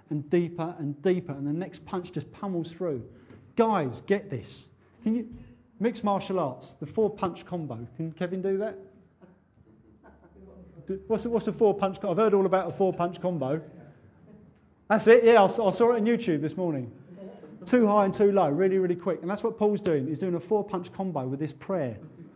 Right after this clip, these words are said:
Okay, here we go. One punch. What's he gonna do? First of all, verse sixteen, "I pray that out of his glorious riches he may strengthen you."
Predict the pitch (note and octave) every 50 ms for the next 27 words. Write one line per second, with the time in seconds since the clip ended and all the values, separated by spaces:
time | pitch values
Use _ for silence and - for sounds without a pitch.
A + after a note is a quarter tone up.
0 | - - - - - - - - - - - - D#3+ D#3 - F3 F#3 G#3 A3 G#3+
1 | A3 A3 A3 G3+ F3+ D3 B2 G#2+ - - G#3 G#3 F3+ G3 G3+ D#3+ C3 - - -
2 | - - - _ _ _ _ _ _ - F#3+ E3+ - G3 F#3+ F#3 F3+ E3+ F3+ D3+
3 | - - - G#3+ G3+ G3+ G#3 F#3 F#3 D#3 C#3+ F3 G3+ G3 F#3+ - G3+ F#3 F#3 -
4 | - F#3 D#3+ C#3+ D#3 F3 F#3+ G#3+ A3 G#3+ - - - G3+ E3+ D3+ D#3 E3 E3 D#3+
5 | - - - - - _ - F#3 F3 F3+ F#3+ F#3+ F3+ D#3+ F3 D#3 C3+ - F#3+ G#3+
6 | A3 G#3+ G#3 G#3 G3+ G3+ G3+ G3 G3 F#3+ - D#3 D3 - F3+ G#3 G#3 F#3+ F3 D3+
7 | C3 - - - - - - F3+ E3 D#3+ F#3 G3 G3+ G3 - - C#3+ C3+ C#3 C3
8 | B2+ A#2 A#2